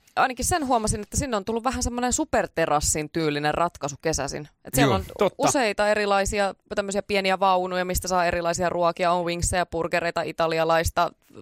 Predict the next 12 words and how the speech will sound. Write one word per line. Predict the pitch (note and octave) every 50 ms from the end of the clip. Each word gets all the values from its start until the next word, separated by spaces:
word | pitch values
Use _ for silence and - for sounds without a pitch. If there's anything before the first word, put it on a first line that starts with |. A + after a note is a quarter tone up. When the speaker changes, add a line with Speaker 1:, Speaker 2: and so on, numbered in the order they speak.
| - _ _
Speaker 1:
terveellisempää | F#3 F3 F3 E3 F3 E3 E3 E3+ F3+ E3+ F3 - F3 F3+
ruokaa, | F3+ F3+ F3 F3 - F3+ F3
niin | F3 - - _
kaikkea | - G#3 F#3+ - - C#3 C3
löytyy. | B2 F#2 C3+ - C3+ C#3+ - - _ _ _ A#2+
Speaker 2:
Mm. | A#2+ A2+ G2+ F#2 E2+ - _ _ _ - - _ _
Speaker 1:
Et | E3+ F3 - -
sillai | A3 G3 E3 D3 C#3+ C#3+ D3 - - _ _ _ _ - - - - - -
kiva, | - A3+ F#3+ F3+
mutta | F3 F#3 G3 - - -
en | F#4 G4 G4+ -
tiedä, | G4 F4+